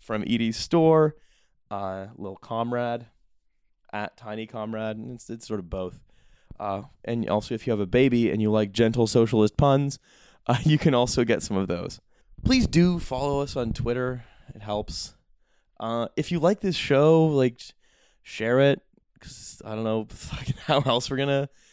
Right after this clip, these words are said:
get this amateur project out there, but I am, you know, genuinely touched all the time by all the people who contact me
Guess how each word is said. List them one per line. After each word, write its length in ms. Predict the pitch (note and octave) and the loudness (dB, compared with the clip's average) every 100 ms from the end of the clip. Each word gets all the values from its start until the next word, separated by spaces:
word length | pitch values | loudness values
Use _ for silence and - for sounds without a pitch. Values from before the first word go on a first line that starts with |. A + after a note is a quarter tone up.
| _ _ _ _ _ _ _ _ _ _ _ | _ _ _ _ _ _ _ _ _ _ _
get 160 | C#3+ C3+ | -8 -8
this 200 | D3+ - | -10 -4
amateur 380 | C#3 D3 D3 | -2 0 0
project 480 | D#3 D3+ C#3 C#3+ C#3 | 2 4 4 2 2
out 200 | C#3 C3+ | 2 4
there, 340 | D3+ D3 D3 C#3 - - - | 4 6 4 0 -10 -14 -4
but 420 | A2 G#2+ G#2 - - | 0 2 0 -2 0
I 400 | G#2+ G#2+ G#2+ A2 - | 4 4 2 0 0
am, 580 | A2 G#2+ G#2 G#2 A2 C3 | 2 2 0 -2 -4 -4
you 160 | F3+ | 2
know, 80 | E3 | 2
genuinely 600 | B2+ D3+ D3 D3 C#3 C3+ | 4 4 6 4 4 2
touched 600 | - A2+ A2+ - - - _ _ _ - | 2 2 2 0 -12 -18 _ _ _ -10
all 220 | A2+ C#3+ C#3+ | 0 2 2
the 60 | |
time 560 | A#2+ G#2 G#2 G#2 G#2 G#2+ | -2 -6 -4 -4 -8 -12
by 300 | - G#2+ G2+ - | -8 -6 -6 -6
all 200 | G#2+ G#2+ | -2 -2
the 80 | A2 | -2
people 480 | - G2 G2 F#2+ - _ _ - | -4 -6 -6 -6 -8 _ _ -20
who 180 | - F#2+ | -8 -8
contact 500 | - G2+ F#2+ F#2+ F2+ | -6 -6 -6 -6 -6
me 260 | G#2 F#2 | -6 -8